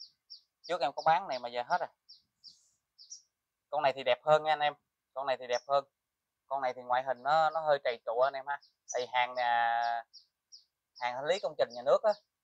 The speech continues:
nó làm ẩu lắm anh. Cho nên là hàng này anh em đừng có xài, đừng có nhìn ngoại hình. Ruột gan em bao anh em nguyên zin hết, cặp than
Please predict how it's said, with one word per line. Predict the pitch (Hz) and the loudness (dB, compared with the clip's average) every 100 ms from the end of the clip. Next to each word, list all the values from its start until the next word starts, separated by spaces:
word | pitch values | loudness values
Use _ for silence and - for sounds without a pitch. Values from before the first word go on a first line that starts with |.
| - | -2
nó | 156 180 196 | 2 4 4
làm | 147 117 117 | 4 2 2
ẩu | 113 120 165 | 2 4 4
lắm | 196 | 4
anh. | 170 151 _ - | 0 -4 _ -6
Cho | |
nên | 147 147 | 0 4
là | 139 120 120 | 6 4 4
hàng | 123 120 | 0 0
này | 117 | 0
anh | 123 | 0
em | 143 147 | -2 -4
đừng | 123 123 | -6 -2
có | 151 165 143 139 | -2 0 -4 -6
xài, | - 120 120 127 | 0 2 4 2
đừng | 123 | 0
có | - | -2
nhìn | 160 127 123 | -2 -4 -8
ngoại | 120 120 135 | -2 2 4
hình. | 131 _ - _ _ _ _ | 4 _ -20 _ _ _ _
Ruột | 143 - | -2 2
gan | 156 156 | 4 4
em | 151 | 2
bao | 147 147 | 2 2
anh | 151 | 4
em | 147 147 | -2 -4
nguyên | 165 175 | -8 -8
zin | 165 160 | -10 -4
hết, | 175 - | -4 -2
cặp | 127 _ - | -8 _ -6
than | 151 156 | -4 -4